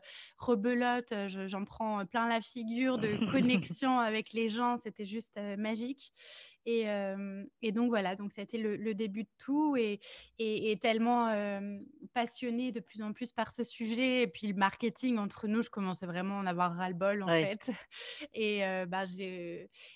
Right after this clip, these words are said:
Speaker 1: je, je, j'ai décidé de partir de, de la société où j'étais, de me mettre à mon compte. Et donc, ça, c'était il y a un peu plus de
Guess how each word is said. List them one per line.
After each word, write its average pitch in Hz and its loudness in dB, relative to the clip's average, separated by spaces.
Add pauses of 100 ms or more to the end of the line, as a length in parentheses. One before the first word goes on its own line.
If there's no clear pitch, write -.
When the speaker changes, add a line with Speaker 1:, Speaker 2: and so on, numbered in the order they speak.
Speaker 1:
je, 196 -10
je, 190 -10
j'ai 190 -8
décidé 208 -2
de 202 -10
partir 214 -4
de, 208 -4
de 185 -8
la 190 -6
société 196 -12
où 202 -6
j'étais, 196 -6
de 190 -10
me 190 -8
mettre 190 -8
à 190 -8
mon 185 -8
compte. 240 -6
Et 180 -8
donc, 180 -8
ça, 202 -6
c'était 175 -12
il 190 -8
y 175 -6
a 160 -8
un 190 -8
peu 175 -20
plus 190 -16
de 175 -12